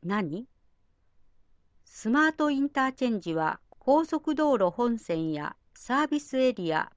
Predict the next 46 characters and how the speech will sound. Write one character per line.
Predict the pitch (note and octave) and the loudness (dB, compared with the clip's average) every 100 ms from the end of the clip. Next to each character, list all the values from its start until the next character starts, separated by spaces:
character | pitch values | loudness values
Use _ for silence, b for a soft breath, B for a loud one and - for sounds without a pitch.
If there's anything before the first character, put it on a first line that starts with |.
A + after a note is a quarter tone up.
| - | -8
パ | B3+ | -6
ー | D4 | -4
キ | - C#4+ | -2 0
ン | C#4 | 2
グ | C4+ B3 | 2 2
エ | C4 | 2
リ | B3 F#3+ | 0 0
ア | F3 | 0
な | F#3 | -2
ど | F3 | -4
か | E3+ D#3+ | -2 -2
ら | D#3+ | -2
乗 | - G3+ | -2 -2
り | A#3+ | 0
降 | C4+ G3 | 0 -2
り | E3+ | -4
で | E3 | -4
き | - G#3+ | -6 -6
る | F#3+ | -2
よ | G3+ F3+ | 0 0
う | |
に | D#3+ D#3+ | 0 -4
設 | D#3+ D3+ - | -6 -10 -12
置 | F#3+ | -8
さ | - E3+ | -4 -4
れ | E3 | -4
る、 | D#3+ E3 - _ _ _ _ | -6 -8 -14 _ _ _ _
イ | A3+ C#4 | -2 -2
ー | |
テ | D#4 D#4 | 0 2
ィ | |
ー | D#4 | 0
シ | - D4 A3+ | 0 -2 0
ー | |
を | D#3+ | 0
搭 | - F#3+ | -2 -4
載 | G#3+ G#3+ G3+ | -2 -4 -4
し | F#3 - | -6 -6
た | F#3+ | -4
車 | - F3 | -4 -6
両 | F#3+ G3 | -4 -4
に | F#3 F3 | -4 -4
限 | E3+ F#3 | -2 -4
定 | - F3+ F3 | -4 -4 -4
し | - | -6
た | - D#3+ | -6 -6